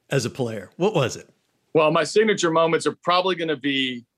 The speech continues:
Speaker 2: managing and hopefully managing in, well into the future, uh,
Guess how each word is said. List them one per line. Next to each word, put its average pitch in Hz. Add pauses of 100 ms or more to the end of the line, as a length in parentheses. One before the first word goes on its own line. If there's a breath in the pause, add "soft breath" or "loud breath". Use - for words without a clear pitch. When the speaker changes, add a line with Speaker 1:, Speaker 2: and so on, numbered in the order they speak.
(400)
Speaker 2:
managing 139
and 139
hopefully 147
managing 139
in, 139
well 135
into 123
the 117
future, 123
uh, 113